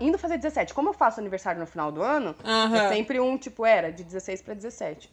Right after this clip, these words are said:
Speaker 2: Sim.
Speaker 1: Então, es-, estava lá, <laughs> pronta pra começar a faculdade de moda. A, o apartamento era duas quadras, tipo, muito perto, tá ligado?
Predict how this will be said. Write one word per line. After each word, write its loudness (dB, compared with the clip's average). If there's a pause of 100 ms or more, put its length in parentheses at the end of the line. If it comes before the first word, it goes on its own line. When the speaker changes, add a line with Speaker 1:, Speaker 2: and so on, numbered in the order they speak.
Speaker 2:
Sim. 0 (480)
Speaker 1:
Então, -2
es-, -12
estava 2
lá, 2 (160)
<laughs> -4
pronta 8
pra 0
começar -2
a -2
faculdade 6 (1080)
de -8
moda. 8 (480)
A, 6
o 2
apartamento 0
era -2
duas -4
quadras, 0
tipo, -20
muito -8
perto, -2
tá -10
ligado? -4